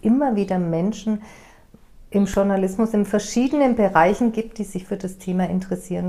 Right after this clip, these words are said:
und das irgendwie immer wieder auf den Tisch bringen. Als Verbraucher, ja, würde ich mir,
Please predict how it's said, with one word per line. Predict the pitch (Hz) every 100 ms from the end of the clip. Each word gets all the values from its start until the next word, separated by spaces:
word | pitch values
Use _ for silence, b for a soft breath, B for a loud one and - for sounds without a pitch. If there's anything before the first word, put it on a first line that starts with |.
| 180
und |
das | 180 -
irgendwie | 170 185 180 175
immer | 180 180
wieder | 175 180 180 185 B B B -
auf | 170 175
den | 185
Tisch | - 226 -
bringen. | - 170 165 156 160 B B B B B - - - - -
Als | 190 190
Verbraucher, | 233 226 - 180 254 311 302 277 269 233 - - 185
ja, | 196 233 277
würde | 240 226
ich | 220
mir, | 226 220 208